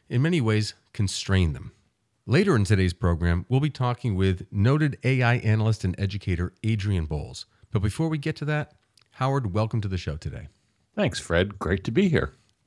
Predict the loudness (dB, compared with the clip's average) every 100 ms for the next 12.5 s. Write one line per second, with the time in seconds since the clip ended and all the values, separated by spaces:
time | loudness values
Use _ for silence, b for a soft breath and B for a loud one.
0 | _ _ _ _ _ _ _ _ _ 0
1 | 4 4 4 -2 -14 -2 2 2 2 2
2 | 2 2 2 -2 0 0 2 0 0 0
3 | -2 0 -2 -4 -4 -2 -2 0 0 0
4 | -2 -2 -2 b b b -12 -2 0 2
5 | -2 -4 -6 -4 -2 -2 -2 -4 -4 -2
6 | -2 -6 -4 -2 -2 -4 -2 -4 -2 -4
7 | -2 -4 -6 -8 -10 -14 b b b -4
8 | 2 4 4 0 0 0 0 -2 0 2
9 | 2 2 0 -2 -2 -2 2 0 0 -4
10 | -2 -2 0 -2 -4 -2 0 0 -2 -6
11 | B B B _ 0 2 2 2 0 0
12 | 2 2 2 0